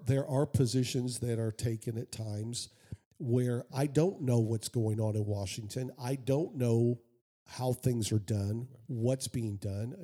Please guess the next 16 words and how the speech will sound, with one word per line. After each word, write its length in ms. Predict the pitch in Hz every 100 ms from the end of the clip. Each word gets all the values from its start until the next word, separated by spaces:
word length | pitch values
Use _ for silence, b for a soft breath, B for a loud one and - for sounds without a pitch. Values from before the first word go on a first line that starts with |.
| 120
that 140 | 117
I 180 | 113 147
lack 360 | 139 131 135
the 140 | - 117
information 720 | 113 110 110 110 104 123 123 B B B B B 131 -
of 160 | 151 147
necessity. 640 | 156 - 160 - 123 95 92 b b b -
Uh, 160 | 123 117
that's 220 | 123 123
why 260 | - 123 123
we've 320 | 120 131 143
even 300 | 127 127 123
given, 500 | 113 117 117 117 113 -
you 120 | 123
know, 100 | 120
like, 340 | 117 113 107